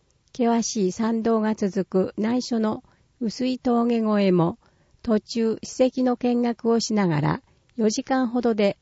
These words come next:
元気に歩き終えました。また、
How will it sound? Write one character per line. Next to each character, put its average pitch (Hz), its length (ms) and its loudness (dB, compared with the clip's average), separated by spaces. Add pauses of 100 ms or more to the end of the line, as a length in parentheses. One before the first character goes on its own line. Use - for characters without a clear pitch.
(160)
元 247 260 2
気 147 140 0
に 143 200 2
歩 190 240 0
き 202 180 0
終 175 180 4
え 165 40 4
ま 160 140 2
し - 140 -8
た。 175 200 -4 (680)
ま 208 180 0
た、 202 280 -2